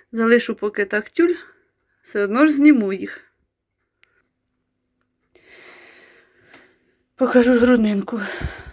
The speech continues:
Порізала, не знаю. Я думаю, нормально покрутиться рулетики. Де буде такий, де такий. Побачимо. Він ще трошки відіб'ється. Сильно відбивати не буду. Це із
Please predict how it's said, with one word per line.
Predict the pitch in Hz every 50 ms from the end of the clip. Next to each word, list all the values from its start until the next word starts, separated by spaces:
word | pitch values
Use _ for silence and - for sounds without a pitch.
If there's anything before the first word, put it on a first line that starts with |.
| - _
Порізала, | _ - 226 240 285 277 240 220 220 220
не | 220 220 220
знаю. | 208 202 202 196 190 190 190 - _ _ _ _ _ _ _ _ _ -
Я | 226 214
думаю, | 196 202 208 202 202 202 208
нормально | 214 208 202 208 196 185 185 190 185
покрутиться | - 202 196 - 226 214 214 190 190 - - 196
рулетики. | 202 202 214 208 208 208 - 214 - - 240 233 _ _ - - - - - - _ _ _ _ _ _ _ _ _ _ _ _ _ _ _ _ _ _ _ _ _ _ _
Де | 220 208 208 202
буде | 196 202 190 196 202 196 - _ _ _ _ _ _ _ _ -
такий, | - 196 - - 294 277
де | 208 190 190
такий. | 190 190 214 - - 320 311 311 311 - _ - - - - _ _ _ _ _ _ _ _
Побачимо. | - 185 - - - - - - 214 202 214 214 - _ _ _ _ _ _ _ _ -
Він | 202 196
ще | 196 202 -
трошки | - 214 214 - - 214 214
відіб'ється. | 202 202 214 247 294 285 - 220 214
Сильно | - - 285 285 262 240 226
відбивати | 208 220 202 202 240 233 233 214 220 -
не | 220 214
буду. | 226 339 403 392 381 392 392 - _ - - - _ _ _ _ _ _ _ _ _ _ _ _ _ _ _ _ _ _ _ _ _ _ _ _ _ _ _ _ _ _ _ _ _ _ _ _ _ _ _ _ _ _ _ _ _ _ _ _ _ _ _ _ _ _ _ - _ _ _ _ _ _ _ _ - - 285 -
Це | - 277 262
із | 233 233 - - -